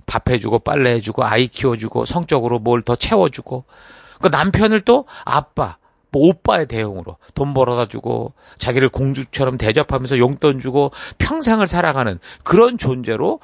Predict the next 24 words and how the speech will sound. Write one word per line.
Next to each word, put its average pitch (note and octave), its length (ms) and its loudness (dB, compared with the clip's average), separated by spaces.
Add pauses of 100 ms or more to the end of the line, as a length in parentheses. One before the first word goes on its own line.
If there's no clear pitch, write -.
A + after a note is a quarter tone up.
그렇게 A#3+ 240 -2
생각하는 D#3 500 -2
경우도 F#2+ 420 -4
있죠. - 220 -18 (500)
그러니까 E3+ 200 2
남편과 G3+ 560 2
아내의 E3 280 0
존재에 C#3+ 380 -2
대해서 A#2+ 460 0 (280)
그동안 F#3+ 340 4
자기 D#3 520 -4
위주의 C#3 360 0
삶에 F3 480 2 (260)
유용하다고 F#3 640 4
생각하던 F3+ 640 -4
것을 A#3+ 420 2 (240)
더 F3 240 4
좋게 D#3+ 400 -4
하는 G3 480 2
게, G3 160 2
하는 F#3+ 280 0
게 F#3+ 80 -2
필요한 G#3 460 0
것을 F3+ 420 4